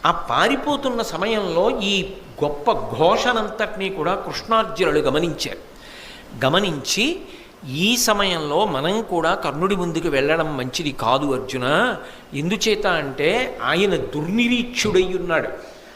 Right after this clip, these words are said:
చాలా ఉత్సాహంతో ఉన్నాడు. ఇటువంటి సమయంలో మనం ఎదురుపడితే కర్ణుడి యొక్క వీర ప్రదర్శనమునందు తట్టుకు నిలబడగలమన్న నమ్మకం తక్కువ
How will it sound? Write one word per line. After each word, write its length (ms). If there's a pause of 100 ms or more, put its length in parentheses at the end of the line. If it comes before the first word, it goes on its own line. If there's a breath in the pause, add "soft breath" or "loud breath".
(380 loud breath)
చాలా 800 (680 loud breath)
ఉత్సాహంతో 840
ఉన్నాడు. 400 (420 loud breath)
ఇటువంటి 540
సమయంలో 720
మనం 240
ఎదురుపడితే 1000 (1160)
కర్ణుడి 400
యొక్క 380 (420)
వీర 300
ప్రదర్శనమునందు 1600 (340)
తట్టుకు 440
నిలబడగలమన్న 880
నమ్మకం 540
తక్కువ 420